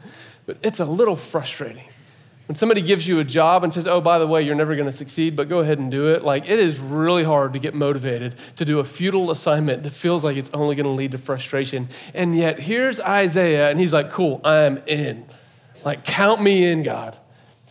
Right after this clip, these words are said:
What in the world is going on in Isaiah's heart to make him want to step into an assignment that is doomed to fail? I think it's so important for us to get a glimpse under the hood of Isaiah's heart, because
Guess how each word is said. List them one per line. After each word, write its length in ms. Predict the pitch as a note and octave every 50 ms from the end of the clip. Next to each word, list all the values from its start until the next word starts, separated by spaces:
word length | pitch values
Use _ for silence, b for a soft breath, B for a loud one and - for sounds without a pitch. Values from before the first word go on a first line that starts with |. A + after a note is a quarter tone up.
| b
What 460 | - D3+ D#3+ G3 A3+ B3+ C#4 - -
in 140 | - G3+ G3
the 100 | F3+ D#3
world 500 | D#3 D#3 D#3 E3+ F3+ F3+ E3 D3 C3+ C3
is 140 | C#3 C3+ B2
going 380 | B2+ F3 F#3 G3 G3+ F#3+ E3+ D#3+
on 320 | D3+ C#3+ C3+ C3 C3 B2+
in 140 | D3+ D3+ D3
Isaiah's 580 | C3+ C3 C3+ C3+ B2+ C#3+ C#3+ D#3 D#3 C3+ B2+
heart 400 | - - - D3 C3+ B2 B2+ - B B B B
to 100 | - -
make 240 | D#3 C#3+ D#3 E3+ E3+
him 240 | - F3 D#3 D3+ D3
want 240 | D3 D3+ D3 - -
to 100 | - C#3+
step 480 | - - - - - F#3+ E3+ D#3+ E3+ -
into 560 | E3+ E3 D#3+ D3+ D3+ - D3 C3 B2+ B2 B2 B2 B B B
an 100 | - D3
assignment 500 | C3+ B2+ B2+ - D#3 D3 D3 C#3 C3+ -
that 100 | - B2+
is 80 | B2+ B2
doomed 300 | B2 C3+ C3+ C3+ B2+ B2
to 60 | B2
fail? 420 | A#2+ - - G#2+ G#2 G2+ - - _ _ _ _ _ _ _ _ _ b b b b b
I 60 | -
think 160 | D3 F3+ F#3+ D#3+
it's 100 | C#3 -
so 380 | - - - G3+ G3 G3 G3+
important 560 | F#3 F3+ D#3 - E3 D#3 D3 C3 - - B2 - _ - _ _ _ _ _ _ _ _ _ B B B B B B - -
for 120 | - E3
us 140 | E3 D3+ -
to 80 | F#3+
get 140 | E3+ D#3 D#3
a 60 | D3+
glimpse 600 | C#3 C3+ C#3+ D3+ E3+ F3+ E3+ D3+ - - - - -
under 160 | E3 D3+ D3+
the 120 | C#3+ D3
hood 320 | B2+ B2 E3 F3 E3 D#3 D3+
of 80 | C#3+
Isaiah's 460 | C#3 C3+ C3+ C3 C#3+ C#3+ C#3+ C#3 C3 C3
heart, 300 | D#3 D#3+ D3+ C#3+ - D#3
because 320 | C#3 C3 C3 C3+ C3 C3